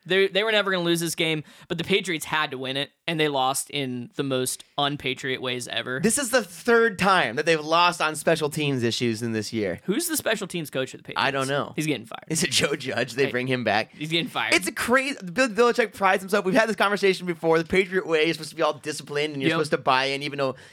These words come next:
Speaker 2: you, they coach you really hard and it sucks ass. You win because you are so disciplined.
Speaker 1: Right.
Speaker 2: Now they're losing because of lack of discipline, and they're probably still being coached by assholes.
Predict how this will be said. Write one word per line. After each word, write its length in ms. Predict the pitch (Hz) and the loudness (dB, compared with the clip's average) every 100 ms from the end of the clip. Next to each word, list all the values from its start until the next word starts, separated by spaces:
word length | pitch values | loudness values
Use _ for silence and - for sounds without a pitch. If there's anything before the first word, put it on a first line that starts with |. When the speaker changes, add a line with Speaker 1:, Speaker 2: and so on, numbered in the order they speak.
| - | -8
Speaker 2:
you, 100 | 151 | -6
they 160 | 147 147 | -2 0
coach 280 | 170 156 151 | 2 0 -2
you 60 | |
really 180 | 143 156 | -2 0
hard 260 | 139 135 131 | 4 2 2
and 80 | 120 | -4
it 60 | |
sucks 320 | - 151 139 | 0 0 0
ass. 400 | - 127 123 - - - | 0 2 2 0 -10 -14
You 180 | 147 170 | -2 0
win 440 | 135 156 156 156 147 | 2 2 2 0 -4
because 320 | 147 147 127 | 0 0 0
you 160 | 143 | -2
are 240 | - 131 135 | 2 2 2
so 240 | - 139 | 0 -2
disciplined. 600 | 135 123 139 151 165 165 | 0 -2 -2 -2 0 -2
Speaker 1:
Right. 240 | 160 151 151 | -2 0 4
Speaker 2:
Now 140 | 214 | 4
they're 120 | 233 | 4
losing 540 | 180 165 196 196 180 170 | 2 0 0 0 0 -2
because 260 | 151 156 | -2 0
of 120 | 151 139 | 0 2
lack 240 | 139 139 | 0 0
of 80 | 139 | -2
discipline, 400 | 135 135 139 131 | -2 -2 -2 0
and 120 | 135 | 0
they're 60 | 127 | 0
probably 260 | 139 135 | 0 0
still 200 | 123 123 | 0 -4
being 240 | 110 117 110 | -2 -4 -2
coached 260 | 110 107 | -4 -2
by 140 | 104 - | -4 -4
assholes. 500 | 101 - - - | -4 -6 -10 -10